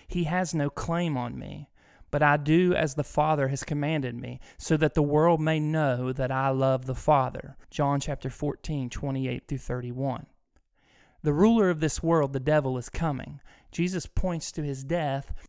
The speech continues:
that was to come in a matter of days, and where that attack would come from. The ruler of this world, not his Father. Jesus tells us the darkness is coming, but it has no claim on him.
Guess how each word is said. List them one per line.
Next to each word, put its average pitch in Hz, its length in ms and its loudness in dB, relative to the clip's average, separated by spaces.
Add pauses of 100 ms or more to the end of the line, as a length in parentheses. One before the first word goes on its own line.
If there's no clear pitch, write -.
(100)
that 143 200 2
was 143 200 0
to - 100 -6
come 151 460 2
in 139 100 -2
a 131 80 0
matter 143 420 -2
of 123 140 -4
days, 135 540 -4 (400)
and 135 240 -2
where 160 340 4
that 135 260 -2
attack 139 480 -4
would 143 140 -6
come 135 240 -2
from. 147 540 -6 (280)
The 147 140 2
ruler 151 500 4
of 135 200 -2
this 147 260 0
world, 165 380 0
not 156 240 0
his 165 160 -2
Father. 165 580 0 (540)
Jesus 180 300 0
tells 175 340 0
us 156 160 -4
the 147 120 -6
darkness 139 760 4
is - 180 -6
coming, 160 560 -4 (640)
but 151 100 2
it 143 60 -2
has 165 320 -2
no 165 180 2
claim 175 500 0
on 117 180 -4
him. 123 360 -12